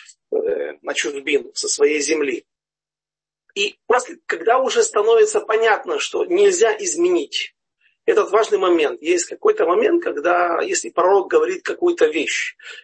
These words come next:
и она сопровождается какими-то действиями, то её, это, это пророчество уже нельзя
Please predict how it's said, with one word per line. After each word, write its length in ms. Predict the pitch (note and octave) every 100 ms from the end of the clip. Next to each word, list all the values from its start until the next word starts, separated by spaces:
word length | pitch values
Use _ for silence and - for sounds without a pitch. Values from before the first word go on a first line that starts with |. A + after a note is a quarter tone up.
| -
и 60 |
она 240 | D#3+ E3+ G#3+
сопровождается 720 | - F3 D#3+ D3+ C#3+ D3+ -
какими-то 460 | - - E3+ D3 D3
действиями, 760 | G#3 B3+ - - C#3 A#2 - _ _ _ - - - _
то 140 | F3+ D#4+
её, 340 | F3+ C4 -
это, 280 | G#3 G#3+ A3+
это 220 | G#3+ G3
пророчество 480 | - A#3+ A#4+ - E4+
уже 340 | E4+ F4 F#3+
нельзя 680 | E4+ D3+ C#3+ D#3+ D#3+ A#3 -